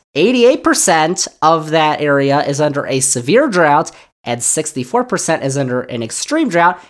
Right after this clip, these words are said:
and twenty-six percent is under exceptional drought, which is as high as it gets. Every single state that I mentioned in that region,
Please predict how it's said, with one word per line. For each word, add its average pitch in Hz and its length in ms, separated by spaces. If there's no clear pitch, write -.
and 151 160
twenty-six 156 600
percent 175 640
is 160 180
under 160 500
exceptional 131 800
drought, 113 320
which 151 200
is 123 320
as 123 260
high 196 560
as 165 260
it 165 160
gets. - 440
Every 233 380
single 220 360
state 139 420
that 147 100
I 160 140
mentioned 123 540
in 196 200
that 226 220
region, 123 360